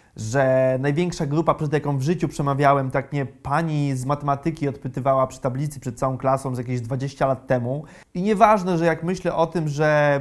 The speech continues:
prawie tysiąc osób miałoby mnie teraz słuchać przez godzinę, to jestem sparaliżowany.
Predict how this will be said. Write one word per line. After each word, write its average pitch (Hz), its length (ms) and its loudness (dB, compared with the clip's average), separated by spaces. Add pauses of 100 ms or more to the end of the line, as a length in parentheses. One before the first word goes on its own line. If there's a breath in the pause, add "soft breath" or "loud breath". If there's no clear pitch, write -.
prawie 147 220 0
tysiąc 151 360 -4
osób 147 380 -4
miałoby 147 380 0
mnie 143 160 -2
teraz 139 320 -4
słuchać 135 440 0
przez 139 220 -4
godzinę, 135 600 0 (400 loud breath)
to 139 300 4
jestem 147 420 0
sparaliżowany. 160 1120 0